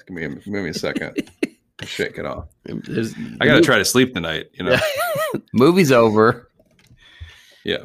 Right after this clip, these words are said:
Speaker 2: Uh, but the credits have rolled, but there's something waiting at the end for you. A little treat. How does this little
Speaker 1: Little
Speaker 2: s-, sting
Speaker 1: Oh,
Speaker 2: hit?
Speaker 1: deleted scene for number, or a, a extended sequence or
Speaker 2: Yeah,
Speaker 1: something? A
Speaker 2: a stinger.
Speaker 1: post-credit scene for
Speaker 2: Yeah.
Speaker 1: yeah, stinger.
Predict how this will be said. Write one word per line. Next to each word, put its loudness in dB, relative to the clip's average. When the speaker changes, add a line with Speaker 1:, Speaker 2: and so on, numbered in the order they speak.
Speaker 2:
Uh, -6
but -6
the -4
credits 2
have -6
rolled, 4
but -4
there's -6
something -2
waiting 2
at -4
the -4
end -2
for -4
you. -4
A -6
little -6
treat. -6
How 0
does -2
this -10
little -8
Speaker 1:
Little -2
Speaker 2:
s-, -18
sting -2
Speaker 1:
Oh, 4
Speaker 2:
hit? -2
Speaker 1:
deleted 4
scene 0
for -4
number, -2
or 2
a, 0
a -6
extended -2
sequence -4
or -4
Speaker 2:
Yeah, 0
Speaker 1:
something? -2
A -4
Speaker 2:
a -6
stinger. -4
Speaker 1:
post-credit 0
scene -2
for -4
Speaker 2:
Yeah. -4
Speaker 1:
yeah, -12
stinger. -14